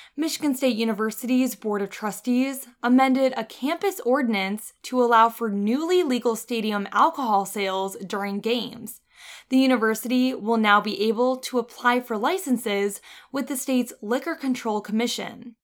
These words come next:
The amendment broadly allows sales at all of M S U's major sports facilities,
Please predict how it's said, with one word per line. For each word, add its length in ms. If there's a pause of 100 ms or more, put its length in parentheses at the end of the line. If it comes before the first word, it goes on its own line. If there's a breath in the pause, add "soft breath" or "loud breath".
(200)
The 140
amendment 720
broadly 580
allows 360
sales 400
at 260
all 240
of 120
M 180
S 180
U's 280
major 340
sports 400
facilities, 800